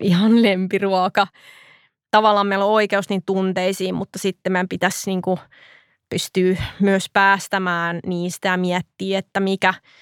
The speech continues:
mikä palvelee meidän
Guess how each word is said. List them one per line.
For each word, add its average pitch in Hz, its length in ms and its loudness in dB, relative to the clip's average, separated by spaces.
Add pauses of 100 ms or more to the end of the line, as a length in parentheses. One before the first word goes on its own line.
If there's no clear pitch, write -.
(1160)
mikä 277 200 6
palvelee 196 720 4 (160)
meidän 196 540 2